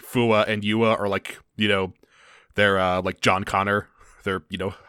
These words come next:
fighting stuff. <laughs> But a big thing that happens in that movie is that Aruto meets one other Human Gear who's still fighting for humanity, his father, the original Kamen Rider.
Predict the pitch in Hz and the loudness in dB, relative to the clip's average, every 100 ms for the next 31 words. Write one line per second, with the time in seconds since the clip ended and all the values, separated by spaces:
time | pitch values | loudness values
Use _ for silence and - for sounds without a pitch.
0 | _ - 101 107 110 - 117 147 - _ | _ -2 -2 -2 -8 -6 -4 -4 -6 _
1 | - - _ 370 - - - _ _ _ | -18 -18 _ -16 -16 -20 -20 _ _ _
2 | - 120 - 127 123 117 240 117 120 _ | 0 2 2 0 0 4 2 2 -4 _
3 | 113 107 113 107 101 90 110 110 165 160 | -2 2 2 0 -4 -6 -2 -2 0 0
4 | 104 101 _ 98 101 101 147 190 113 92 | 0 -2 _ -6 -4 2 4 4 4 -2
5 | 110 _ _ - 101 98 - - - 107 | -4 _ _ -4 -4 -2 -6 -10 -6 -2
6 | 98 98 107 104 - 104 95 101 95 - | -2 -4 -6 -6 -4 -4 -2 -4 -4 -6
7 | 101 95 95 95 98 - 101 113 90 110 | -6 -4 -4 -4 -8 -6 -2 -2 -2 -6
8 | - - 147 - 196 233 - - _ _ | -8 -8 -6 4 4 4 -4 -14 _ _
9 | _ _ - 95 95 98 98 98 107 - | _ _ -8 -6 -2 -2 -2 -4 -4 -2
10 | 131 123 170 - | 0 2 0 0